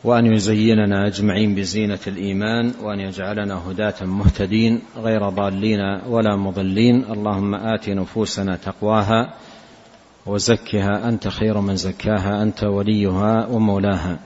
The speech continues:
اللهم إنا نسألك الهدى والتقى والعفة والغنى. اللهم اغفر لنا ولوالدينا ولمشايخنا ولولاة أمرنا وللمسلمين والمسلمات والمؤمنين والمؤمنات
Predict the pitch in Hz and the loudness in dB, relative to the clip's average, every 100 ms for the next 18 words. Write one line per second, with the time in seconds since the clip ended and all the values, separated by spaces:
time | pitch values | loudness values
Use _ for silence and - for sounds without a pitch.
0 | - - - - - 98 110 101 101 104 | -20 -20 -20 -20 -8 0 2 2 2 2
1 | 104 101 95 92 - 107 95 101 92 107 | 2 2 0 -2 -2 -2 0 -2 -2 0
2 | 104 110 113 107 92 - 110 - 101 104 | 0 0 0 -2 -6 -6 -6 -2 0 0
3 | - 104 92 110 - - 95 101 101 - | -2 -4 -2 -2 -4 -6 -4 -4 -6 -8
4 | - - - - - - - 107 110 101 | -20 -20 -20 -20 -20 -20 -8 0 2 2
5 | 107 98 80 - - - - - - _ | 2 2 -2 -10 -18 -20 -20 -20 -20 _
6 | - _ _ _ _ _ - - - - | -20 _ _ _ _ _ -20 -20 -20 -20
7 | - - - 107 110 110 110 107 - 117 | -20 -20 -4 0 4 6 6 4 2 2
8 | 110 107 107 104 110 120 113 104 101 101 | 4 4 2 2 0 2 4 4 2 0
9 | 98 98 117 117 120 120 - 123 104 101 | 0 4 4 6 4 2 0 0 2 2
10 | 98 92 101 101 107 - 107 107 110 117 | 0 0 0 0 0 2 2 4 0 0
11 | 110 101 98 104 101 98 101 110 107 107 | 0 2 2 0 0 -2 0 2 4 4
12 | 107 110 113 107 104 101 98 95 - 101 | 4 2 0 -2 0 0 0 -2 -2 2
13 | 107 104 98 101 104 98 - 101 110 113 | 4 4 2 2 0 0 0 0 2 2
14 | 110 107 95 101 98 101 107 107 104 107 | 0 0 0 0 0 2 2 4 2 2
15 | 107 101 104 107 107 | 2 2 2 2 2